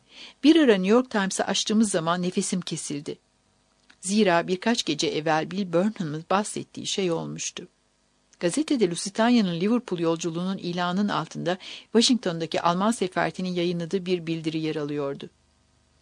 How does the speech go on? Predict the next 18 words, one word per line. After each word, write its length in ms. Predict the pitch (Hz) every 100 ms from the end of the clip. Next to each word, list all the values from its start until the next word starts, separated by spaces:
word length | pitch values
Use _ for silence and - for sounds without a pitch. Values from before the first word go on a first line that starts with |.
| _ _ - - - -
Bildiri 400 | 214 240 277 381
Atlantik 480 | 220 - 240 240 -
üzerinde 360 | 269 254 226
yolculuk 480 | 190 185 185 208 262
yapacak 380 | 269 247 202 180
olanlara 520 | 160 160 156 147 190 175
Almanya 480 | 185 220 294 294
ve 80 | 226
müttefikleri 640 | 190 - 196 208 - 220 254
ile 280 | 170 160
İngiltere 560 | 147 185 202 - 285 277
ve 40 |
onun 220 | 214 196 254
müttefikleri 680 | 240 226 214 190 185 180
arasında 440 | 160 180 - 214 185
bir 80 |
savaşın 420 | 185 - 180 - 233
olduğunu, 500 | 196 160 156 147